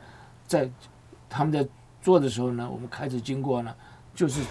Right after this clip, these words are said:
整个都是烟霭密布，而且不但如此，可以在卫星上面还可以看得到。我不晓得这方面来讲的话，我想应该是影响非常大的。您跟我们是，也来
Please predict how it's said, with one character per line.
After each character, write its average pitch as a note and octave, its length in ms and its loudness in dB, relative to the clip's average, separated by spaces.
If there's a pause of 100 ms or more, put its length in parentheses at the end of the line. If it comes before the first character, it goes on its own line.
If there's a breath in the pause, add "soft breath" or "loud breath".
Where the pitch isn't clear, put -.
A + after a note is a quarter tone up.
整 B2 220 0
个 F3 140 10
都 F3 80 6
是 D3 180 2
烟 C#3+ 180 -2
霭 C3+ 140 0
密 A2 200 -6
布， B2 220 -10 (380 soft breath)
而 F#3 160 6
且 D#3 140 4
不 E3+ 140 2
但 F3+ 160 10
如 D3 160 2
此， C3 220 -4
可 C#3+ 140 -2
以 C3+ 40 2
在 C#3 220 0
卫 D#3+ 160 6
星 D#3 160 0
上 D3 180 0
面 B2+ 160 -4 (180 soft breath)
还 C3+ 140 -10
可 C3 80 -6
以 C3 40 -4
看 C3+ 240 -6
得 A#2+ 100 -4
到。 A#2+ 200 -6 (800 soft breath)
我 C3+ 120 2
不 E3+ 80 8
晓 D#3 80 6
得 D3 60 8
这 E3+ 140 8
方 D#3 160 6
面 D#3 140 4
来 C3+ 140 4
讲 B2 180 0
的 A#2+ 80 -4
话， B2 200 -2
我 B2 100 -6
想 A#2 160 -8 (340)
应 F#3 180 2
该 G3+ 160 6
是 F3 140 4
影 D3+ 120 0
响 C3 120 -2
非 C3+ 120 -4
常 C#3 160 -4
大 C#3+ 200 -2
的。 B2 80 -10 (140)
您 C3+ 160 -8
跟 C3+ 100 -6
我 C3 60 -6
们 B2+ 160 -10 (320)
是， - 180 -16 (280)
也 C3 140 -8
来 C3 200 -4